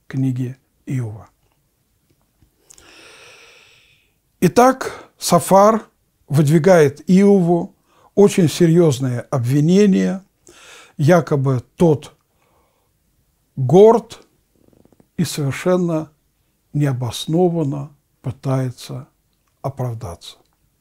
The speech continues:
С первого по четвёртый стих. «И отвечал Софар Наамитянин и сказал», блаженной памяти иерей Даниил Сысоев – пишет, в разговор вступает третий друг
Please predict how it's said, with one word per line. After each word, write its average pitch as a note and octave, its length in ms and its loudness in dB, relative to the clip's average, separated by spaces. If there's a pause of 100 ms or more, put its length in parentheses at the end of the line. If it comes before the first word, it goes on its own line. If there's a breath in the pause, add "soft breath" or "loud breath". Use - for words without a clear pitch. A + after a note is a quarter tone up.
(640)
С - 120 -18
первого D#3 460 -4
по B2+ 180 -14
четвёртый - 480 -16
стих. - 360 -20 (1300 soft breath)
«И G3+ 80 4
отвечал G#3 1000 2
Софар F3 840 2 (140)
Наамитянин F#3 1200 2
и E3+ 100 -2
сказал», C3 640 -4 (1120 loud breath)
блаженной D3 480 0
памяти C3 760 -6 (280)
иерей D3+ 340 -2
Даниил B2+ 360 -6
Сысоев – G#3+ 720 -2 (300)
пишет, C3+ 380 -2 (420 loud breath)
в D3+ 100 -2
разговор F#3+ 580 4
вступает D#3 720 -2
третий F#3+ 420 2
друг C#3+ 460 -2